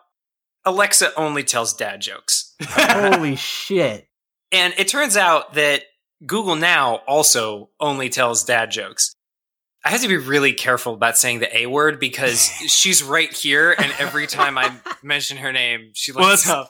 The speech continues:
Speaker 2: that's something I was thinking about, because there's people who on Twitch will change their name to, like, Alexa, like, sing happy birthday, or change their gamer tags, like, on Steam or something to that. So when people
Speaker 1: Mm.
Speaker 2: are, like, uh, streaming on Twitch, it's like, "Hey, Alexa, sing happy birthday! Thanks for subscribing." And then Alexa starts playing happy birthday in the background of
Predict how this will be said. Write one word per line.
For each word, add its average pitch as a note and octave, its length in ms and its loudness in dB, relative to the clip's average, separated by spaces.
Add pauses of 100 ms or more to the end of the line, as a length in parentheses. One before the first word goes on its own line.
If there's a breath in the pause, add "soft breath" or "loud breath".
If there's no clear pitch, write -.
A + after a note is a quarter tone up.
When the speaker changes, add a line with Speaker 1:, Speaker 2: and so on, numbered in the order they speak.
(100)
Speaker 2:
that's F3+ 200 0
something G3+ 200 2
I F#3+ 60 6
was E3+ 140 2
thinking E3 260 0
about, C3+ 240 0
because D3 220 -2
there's C#3+ 180 -4
people E3 460 0
who D3+ 280 0
on C#3+ 240 2
Twitch F3+ 440 0
will D3 100 2
change D3+ 360 -2
their C#3 120 2
name C#3 200 0
to, C#3 100 -6
like, C3 200 -2
Alexa, D#3 960 0
like, C3 200 -4
sing G3 220 0
happy F#3 220 -2
birthday, F3 380 0
or C#3 240 0
change D#3 380 0
their C#3 380 0 (180)
gamer D3 320 2
tags, B2 420 -2
like, B2 140 -8
on A#2+ 100 -6
Steam C#3 300 0
or C#3 60 -4
something B2 240 -10
to D3 160 -6
that. B2+ 240 -2 (420)
So E3 180 0
when B2+ 160 -2
people D3+ 240 0
Speaker 1:
Mm. C#3 40 2
Speaker 2:
are, C#3 40 2
like, C3+ 240 0
uh, C3 120 -14
streaming D#3+ 300 -2
on D3+ 60 -2
Twitch, F#3 200 -8
it's - 60 -14
like, C#3+ 140 -6 (240 loud breath)
"Hey, A#3+ 240 4
Alexa, F3+ 480 0
sing G#3+ 200 2
happy F#3 200 0
birthday! G3 320 -2
Thanks G3 240 -2
for G3 100 0
subscribing." D#3+ 560 0
And D#3+ 140 2
then D3+ 100 2
Alexa D3 320 0
starts C#3+ 200 -4
playing C#3 320 0
happy C3+ 180 -2
birthday C3 300 0
in B2+ 80 -2
the B2+ 40 -4
background A#2+ 460 -2
of A2 120 -18